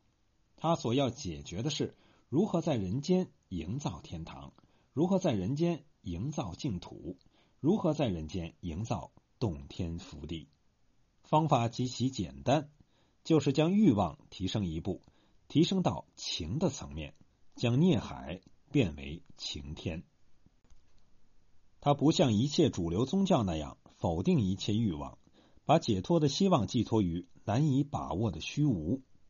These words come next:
他肯定欲望，只是指出欲望尚有提升的余地，一旦提升，就可达到人间净土的愿景。这就与一切现存主流宗教严格地划清了界限。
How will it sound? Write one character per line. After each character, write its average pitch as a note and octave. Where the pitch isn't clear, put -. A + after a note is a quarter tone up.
他 C#3
肯 D2
定 C#3+
欲 D#2+
望， -
只 C3+
是 F#3+
指 -
出 D3+
欲 F#3
望 A#2
尚 B2
有 C#2
提 -
升 F#3+
的 C#3+
余 D#2+
地， F#2
一 C#3
旦 C3+
提 A2
升， D3
就 B2
可 -
达 E2
到 F2
人 F2+
间 D3+
净 B2
土 -
的 D2+
愿 F2
景。 B1
这 G#3
就 E3+
与 F#2+
一 A2
切 C#3+
现 C#3
存 F2
主 E2
流 E2+
宗 F#3+
教 -
严 G2
格 F2
地 D#2+
划 D#2
清 E2
了 E2
界 F#2
限。 -